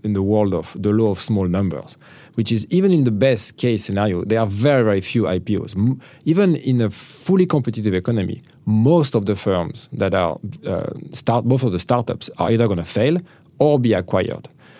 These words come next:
I P Os is always a tiny, it's like the sliver, it's like a very small number. The problem is that the, it's also very sensitive to competitive conditions. So if that small number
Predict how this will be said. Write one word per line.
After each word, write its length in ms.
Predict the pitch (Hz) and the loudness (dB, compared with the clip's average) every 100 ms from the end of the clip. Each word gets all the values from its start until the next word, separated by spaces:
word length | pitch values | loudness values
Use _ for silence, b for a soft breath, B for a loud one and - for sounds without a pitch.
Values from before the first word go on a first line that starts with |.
| B B - | B B 0
I 140 | 175 | 2
P 140 | 180 | 4
Os 100 | 143 | 4
is 100 | 107 | 4
always 300 | - 127 120 | 2 2 2
a 60 | 101 | 0
tiny, 380 | - 131 143 101 | -2 0 2 2
it's 100 | 90 | 0
like 120 | 92 | 0
the 100 | 92 | -2
sliver, 460 | - - 120 107 85 | -2 0 2 2 0
it's 100 | 92 | -4
like 120 | 92 | -4
a 80 | 95 | 0
very 280 | 120 135 | 2 2
small 260 | 117 113 107 | 2 0 2
number. 320 | 107 101 76 - B B B | 2 0 -4 -8 B B B
The 100 | 117 | -2
problem 240 | 110 175 139 | 2 2 4
is 80 | |
that 220 | 117 110 - _ _ - 131 | 2 0 -2 _ _ -8 -4
the, 180 | 143 - - | -4 -4 -6
it's 140 | 151 | 0
also 180 | 160 151 | 0 2
very 240 | 127 127 127 | 4 4 4
sensitive 420 | 135 113 113 107 | 2 0 -2 -4
to 100 | 113 | -4
competitive 500 | 98 104 104 98 98 | -2 -2 -2 -2 -4
conditions. 600 | 101 90 117 - - - B B B | -2 -2 -2 -4 -8 -14 B B B
So 160 | 120 | 0
if 100 | 113 | 2
that 180 | 120 170 | 2 2
small 300 | - 143 170 | 2 4 4
number 400 | 180 135 110 98 | 4 4 2 2